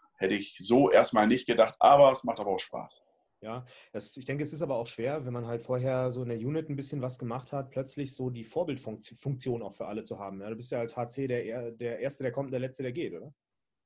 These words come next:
Speaker 1: Das stimmt. Also, ja, also ich, man ist als H C ist man immer der Letzte.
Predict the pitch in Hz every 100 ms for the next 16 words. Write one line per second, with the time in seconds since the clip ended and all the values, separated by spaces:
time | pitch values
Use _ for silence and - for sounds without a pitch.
0 | _ _ _ _ _ _ _ _ _ -
1 | 78 - 131 147 - - _ _ _ _
2 | _ - 104 107 98 - - - _ _
3 | _ - 95 - _ _ 95 101 - -
4 | _ - _ - - - 123 131 123 117
5 | 123 147 143 123 127 104 92 85 - 87